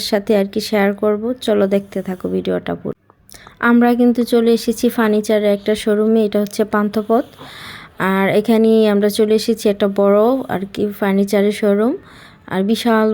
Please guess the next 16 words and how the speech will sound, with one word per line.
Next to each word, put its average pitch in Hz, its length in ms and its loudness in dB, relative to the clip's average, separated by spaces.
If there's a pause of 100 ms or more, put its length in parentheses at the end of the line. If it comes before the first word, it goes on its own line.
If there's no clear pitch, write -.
(120)
বড় 202 220 4
শোরুমটার 202 500 0
মধ্যে 202 360 0 (160)
আর 196 80 0 (100)
কি 220 100 -4 (360)
মানুষের 202 400 0
যা 202 160 2 (140)
যা 202 100 4 (180)
প্রয়োজন 208 360 0 (140)
সংসারে 202 480 0
অনেক 208 220 -2
কিছুই 202 360 -2
আছে, 196 180 -8 (520)
যেসব 208 340 -2
ফার্নিচার 196 440 0 (140)
দরকার, 196 360 -2